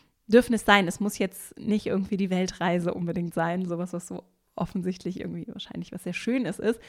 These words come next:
sondern ich kann auch überlegen, wie kann ich vielleicht auch erstmal, mm, Situationen, und für mich ist so ein Teammeeting <laughs> in so einem Büro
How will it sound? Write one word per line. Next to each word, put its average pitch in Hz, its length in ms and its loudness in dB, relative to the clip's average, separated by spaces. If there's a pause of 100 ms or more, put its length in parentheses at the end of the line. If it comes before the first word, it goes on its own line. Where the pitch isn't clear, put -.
(200)
sondern 202 320 -4
ich - 140 -10
kann 247 260 -4
auch 185 440 -4
überlegen, 196 680 -2
wie 196 100 -4
kann 190 220 -6
ich 208 160 -8
vielleicht 180 440 -4
auch 175 140 -4
erstmal, 180 560 -2 (640)
mm, 180 280 -2
Situationen, 208 680 2
und 180 100 0
für 190 100 -4
mich 190 160 0
ist 185 120 -4
so 196 60 0
ein 180 140 -4
Teammeeting 214 800 4 (160)
<laughs> - 140 -2
in 196 140 -2
so 170 80 0
einem 170 160 0
Büro 196 640 4